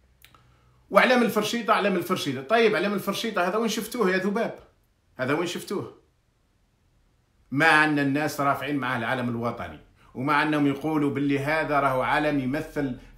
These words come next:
ثقافي وليس شيء آخر. هو في الحقيقة هم عارفين، وعارفين الأمر جيدا، هم يحتاجوا للمتطرفين. شفتوا لما قبل أسبوعين ولا ثلاثة خرجوا بعض الإسلاميين،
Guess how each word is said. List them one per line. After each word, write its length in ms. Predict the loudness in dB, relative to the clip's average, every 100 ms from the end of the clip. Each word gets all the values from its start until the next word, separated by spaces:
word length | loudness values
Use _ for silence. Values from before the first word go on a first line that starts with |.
| -4
ثقافي 640 | -4 2 4 6 4 -2
وليس 380 | -4 -4 -4 -4
شيء 360 | -6 -8 -8
آخر. 140 | -12 -14 -20 -18 2
هو 140 | 4
في 60 | 4
الحقيقة 720 | 2 -4 -2 -4 2 2 2
هم 140 | 0 0
عارفين، 420 | 2 0 -2 -2
وعارفين 360 | -2 -4 -4 -6
الأمر 240 | -4 -6
جيدا، 580 | -6 -8 -10 -12 -12 -14 -20 _
هم 120 | 0
يحتاجوا 500 | 2 2 0 0 0
للمتطرفين. 920 | 0 0 0 0 -2 -4 -8 -10 -14 -16 _ _ _ _
شفتوا 360 | -6 -2 2
لما 540 | 2 4 4 4 4 2
قبل 340 | -2 -2 0
أسبوعين 420 | -4 -4 -4 -2
ولا 140 | -2 -2
ثلاثة 260 | -2 -2
خرجوا 300 | -2 -4 -2
بعض 200 | 0 0
الإسلاميين، 1000 | -2 -6 -8 -8 -2 -2 0 -2 -4 -8